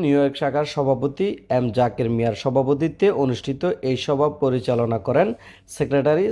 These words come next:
সৈয়দ মঈন উদ্দিন। প্রধান অতিথির বক্তব্যে অ্যাডভোকেট মঞ্জুল মোরশেদ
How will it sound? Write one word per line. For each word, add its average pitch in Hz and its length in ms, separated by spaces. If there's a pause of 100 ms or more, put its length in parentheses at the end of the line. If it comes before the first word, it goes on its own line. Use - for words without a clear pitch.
সৈয়দ 127 260 (120)
মঈন 139 280
উদ্দিন। 104 260 (600)
প্রধান 151 260
অতিথির 196 400
বক্তব্যে 156 420
অ্যাডভোকেট 143 540
মঞ্জুল 135 340
মোরশেদ 160 320